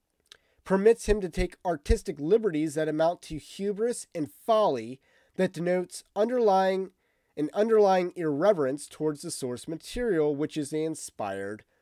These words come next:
word. The, this transforms The Chosen from being historical to pictorial, pictorial,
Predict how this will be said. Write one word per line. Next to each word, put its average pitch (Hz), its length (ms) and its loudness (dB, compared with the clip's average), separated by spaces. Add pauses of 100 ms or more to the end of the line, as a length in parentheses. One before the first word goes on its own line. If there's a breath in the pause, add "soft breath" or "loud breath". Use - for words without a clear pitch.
(160)
word. 160 420 0 (460)
The, 151 120 -4 (220)
this 220 240 4
transforms 180 760 0
The 180 100 -6
Chosen 175 440 -2
from 160 200 -6
being 156 300 -2 (600)
historical 160 1080 0 (180)
to 180 180 -6
pictorial, 180 840 0 (760)
pictorial, 139 960 0